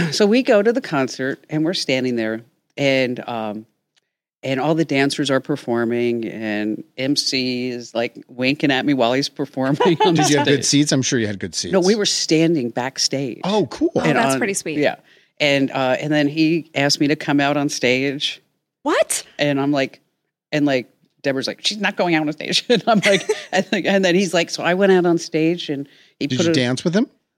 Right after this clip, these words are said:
Speaker 1: <clears throat> He put a little chair down and he sang a song to me.
Speaker 2: That's
Speaker 3: What?
Speaker 2: awesome.
Speaker 1: <laughs> And then,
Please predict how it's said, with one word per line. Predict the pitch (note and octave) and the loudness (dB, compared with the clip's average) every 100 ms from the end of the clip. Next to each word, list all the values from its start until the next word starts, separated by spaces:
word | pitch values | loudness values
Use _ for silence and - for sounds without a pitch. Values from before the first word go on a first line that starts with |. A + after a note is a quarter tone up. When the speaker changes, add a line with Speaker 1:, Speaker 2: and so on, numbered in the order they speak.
| - | -8
Speaker 1:
<clears throat> | D3 - - | -6 -6 -6
He | G3+ | -6
put | - G3 | -2 -2
a | F#3 | 0
little | F#3 F#3+ F3+ | 0 -2 -4
chair | - F3+ F3 | -4 -2 -2
down | F3 E3 E3+ E3 | -2 -2 -2 -4
and | D3+ | -4
he | E3 | -4
sang | - - D#3 E3+ | -2 -2 0 0
a | |
song | E3 D#3 D3+ F3 | -2 -4 -4 -4
to | E3+ D#3 | -4 -4
me. | E3 E3+ E4 | -2 0 2
Speaker 2:
That's | - C5 G5+ - - - | 4 4 4 2 -2 2
Speaker 3:
What? | E4 G4 F4 | 2 2 0
Speaker 2:
awesome. | A3+ D#3 B2 G2 F2+ _ - | 2 2 2 -2 -10 _ 2
Speaker 1:
<laughs> | G4 | 2
And | G3 F3+ | 4 2
then, | F3+ F3+ F3 E3 | 4 4 2 0